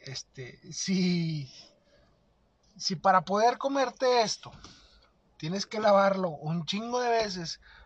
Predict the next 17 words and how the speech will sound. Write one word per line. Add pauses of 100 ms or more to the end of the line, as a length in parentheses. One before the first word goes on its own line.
(120)
con
detergentes,
con
jabones,
con
chingadera
y
media,
güey. (560)
Lo
tienes
que
deje-,
desinfectar
a
madres,
güey.